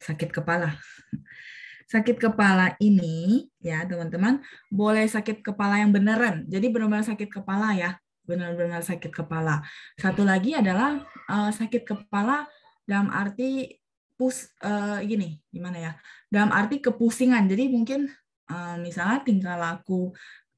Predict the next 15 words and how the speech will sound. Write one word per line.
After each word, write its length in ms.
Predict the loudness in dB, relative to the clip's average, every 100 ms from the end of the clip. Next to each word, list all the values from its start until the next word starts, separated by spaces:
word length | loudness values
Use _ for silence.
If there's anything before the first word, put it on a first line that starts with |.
| -6
eh, 360 | -2 -2 -2 -6 -12 _
murid 480 | 4 6 6 4 2
ini 400 | 4 6 6 4
bikin 320 | 0 -2 -4
kita 320 | -4 -4 -4 -2
sakit 320 | -4 -6 -8
kepala. 640 | -6 -2 2 2 2 -4 -6
Nah, 160 | -6 -6
itu 320 | -8 0 2 2
sakit 320 | -2 -4 -6
kepalanya 560 | -4 -4 -2 2 4
boleh 320 | 4 2 0 -2
dipakai 400 | -6 -8 -6 -4
seperti 480 | -6 -10 -8 -8
itu. 160 | -6